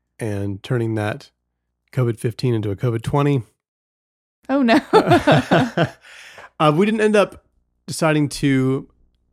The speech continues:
Speaker 1: do a show on any of those movies
Speaker 2: Mm.
Speaker 1: because, uh, one caught my interest that was playing at, uh, the Rialto, which is a local theater here in Raleigh. It's a historic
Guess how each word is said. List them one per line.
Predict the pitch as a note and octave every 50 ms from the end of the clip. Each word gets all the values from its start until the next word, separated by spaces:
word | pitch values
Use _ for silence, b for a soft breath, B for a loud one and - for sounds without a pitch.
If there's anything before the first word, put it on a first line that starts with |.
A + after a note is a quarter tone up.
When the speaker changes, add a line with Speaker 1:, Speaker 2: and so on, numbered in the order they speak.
| _ _ _ _ -
Speaker 1:
do | A#2+ B2+ C3 C3 C3 B2+ C3+ - - -
a | B2 A#2 A#2 A2+
show | A2 - - B2+ A#2+ A#2 A#2 -
on | - B2 A2 A2 G#2+ B2+
any | B2+ A2+ A2 A2
of | G#2+ G#2 G2+ G#2+
those | B2+ C3 C3+ A#2
movies | B2+ A#2+ A2+ G#2+ A2+ A2+ G#2+ G2+ - - _ _
Speaker 2:
Mm. | A#3+ A#3 A#3 A3+ A3
Speaker 1:
because, | E3 B2 G#2+ - - C3 B2+ A#2+ A2 G#2+ A#2 D3 E3+ D3+ - - _ b b b b b b b b _ -
uh, | B2 A2+ A#2 A2+ A2+ B2+
one | - D3 C#3 E3 F3+ G3 G3+ G3+ G3+ - _ _ _ _ D4 -
caught | - C#3 C3 C3+ - - - -
my | D#3 B2 A#2
interest | A2+ A2+ - - C3 C3+ - - - _ -
that | C3+ A#2 A2+ A2+ A#2+ - _ _ -
was | - B2+ A2 G#2+ G#2 G#2 G#2 G2+ -
playing | _ - - B2+ A#2 A#2 A#2 A#2 A2+ A#2+ - - -
at, | B2 G#2 G#2 G#2+ - - - _ _ _ -
uh, | B2+ G#2 F#2+
the | G2 -
Rialto, | A2+ A#2+ C3+ D3+ E3+ - E3 E3 E3+ E3+ - b b b b b b b b
which | - A#2 A2 -
is | B2+ A2 G#2 A2
a | A2
local | G#2+ G#2+ A2+ A#2+ A#2+ - A#2+ A2+ A2+
theater | G#2 - A#2+ A#2 A2+ A2+
here | F#2+ A#2+ A#2
in | G#2+ G#2
Raleigh. | A2 A2+ B2+ B2+ B2 A#2+
It's | A#2+ A#2 G#2+ - -
a | - G2+ G2+ G2 - -
historic | - - - - D3+ C3+ B2+ B2+ - _